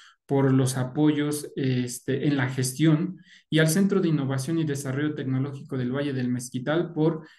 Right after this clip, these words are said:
el apoyo técnico en la elaboración de este proyecto. De la misma manera, estuvieron, eh, activos,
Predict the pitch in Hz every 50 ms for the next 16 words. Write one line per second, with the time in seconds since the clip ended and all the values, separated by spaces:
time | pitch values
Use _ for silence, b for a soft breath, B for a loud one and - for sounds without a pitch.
0 | B B _ 139 135 135 139 131 135 147 147 147 151 151 156 156 170 175 165 165
1 | 156 151 151 156 - 165 160 160 - 151 135 135 135 131 131 131 123 127 127 131
2 | 131 - 139 135 131 127 127 131 139 113 117 127 131 127 147 170 - 175 - -
3 | 127 123 127 B B B B B _ 151 147 147 147 156 156 156 170 156 151 151
4 | 143 147 151 156 165 170 190 - - - 131 135 - 139 131 135 139 143 143 139
5 | 139 135 - - 131 127 127 123 123 123 - 135 123 - - - 160 160 156 160
6 | 160 - 180